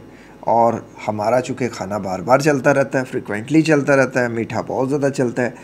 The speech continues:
जो cell होता है वो sugar लेने से इनकार कर देता है। insulin तो वहाँ cell के बाहर खड़ी रहती है, वो अपना ज़ोर लगाती है, अंदर जाने के लिए, और cell भाई कहते हैं, "बस, बस, full हो गया,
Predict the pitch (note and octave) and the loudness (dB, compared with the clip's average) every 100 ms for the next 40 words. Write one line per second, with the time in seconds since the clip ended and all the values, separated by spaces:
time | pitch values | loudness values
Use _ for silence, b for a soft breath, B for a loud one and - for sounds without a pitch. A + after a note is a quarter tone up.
0 | B B B B - C#3+ D3+ - - G3 | B B B B -4 2 2 0 6 8
1 | G3+ E3+ C#3+ D3+ C#3+ C#3+ C#3 C#3 A#2 C3+ | 10 8 6 6 4 4 0 -2 2 2
2 | B2 A#2+ A#2 A#2 D3+ D3 C#3+ B2+ A#2+ G#2+ | 2 0 -2 -4 -4 0 8 8 6 -4
3 | F2 G2+ - - - - - A2+ G#2+ C#3 | -10 -14 -18 -20 -20 -20 -12 -10 -4 -2
4 | C#3 C#3 C#3+ B2 A2+ B2+ A2+ A#2 - - | -2 0 -2 0 -2 -2 -4 -8 -18 -4
5 | C3 C3 C#3 B2 C3 - E3+ F#3+ D#3 B2+ | -2 0 2 2 0 4 6 8 6 4
6 | C3+ B2 C#3+ C#3 C3 D#3+ C#3+ C3+ C3+ C3+ | -2 -2 0 0 0 0 2 2 2 2
7 | B2 - B2+ A#2 - B B - D#3+ E3 | 2 2 0 0 -4 B B 0 2 6
8 | F#3+ E3+ D3+ D3+ C#3+ C#3 B2+ B2+ B2 C#3 | 6 6 4 2 0 0 0 -2 -4 -2
9 | C#3 C3 A#2 A#2+ C#3+ C3 B2 - A#2 G#2 | -2 -2 -4 -6 -8 -6 -6 -4 -8 -8
10 | - - - - D#3 C3+ A#2+ A#2+ | -16 -20 -20 -4 0 0 -2 -6